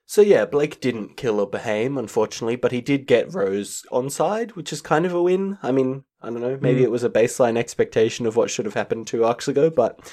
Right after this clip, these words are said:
Speaker 1: it's
Speaker 2: <laughs>
Speaker 1: progress.
Speaker 2: Yeah, i-, yeah, it's progress, 'cause she's such an ass. Um,
Speaker 1: <laughs>
Speaker 2: but, I mean, even then, it's, I mean, you know, it's basically explicitly stated they're not good.
Speaker 1: No, they're
Speaker 2: Uh,
Speaker 1: not
Speaker 2: it's
Speaker 1: good,
Speaker 2: just,
Speaker 1: <laughs> no.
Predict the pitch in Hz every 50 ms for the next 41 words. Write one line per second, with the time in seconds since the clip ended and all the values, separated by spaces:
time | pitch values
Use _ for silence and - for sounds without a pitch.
0 | - - - - - - - - 165 147 - - 156 - - - 160 151 143 -
1 | - - - - - - - - - _ - - - - - - _ _ _ _
2 | _ _ _ _ - - 151 139 135 123 - - 135 131 - 151 143 135 120 92
3 | 92 87 - - - - 98 92 - 95 90 - - - - - - - _ -
4 | - - - - - - - - - - 104 110 101 95 101 - - _ _ _
5 | _ _ - - - - - 117 110 101 - - 170 165 330 - - - 151 -
6 | _ _ _ - - - - 151 135 131 117 - - - 120 - - 156 160 165
7 | 175 180 208 233 190 127 107 101 101 98 95 90 87 - 123 135 131 - - -
8 | - - _ _ _ _ _ _ _ _ _ _ _ _ - 127 127 135 135 127
9 | 120 104 139 127 107 98 98 98 - - 90 127 127 - - - 147 143 131 135
10 | 120 123 107 101 104 - - 139 - - - 107 101 - 107 101 95 98 95 98
11 | 117 117 127 151 190 - - _ _ _ - - - 117 120 113 98 87 80 -
12 | _ _ _ _ _ - 160 160 143 127 110 107 107 165 175 - 165 165 139 -
13 | 117 117 - - - 131 123 147 135 127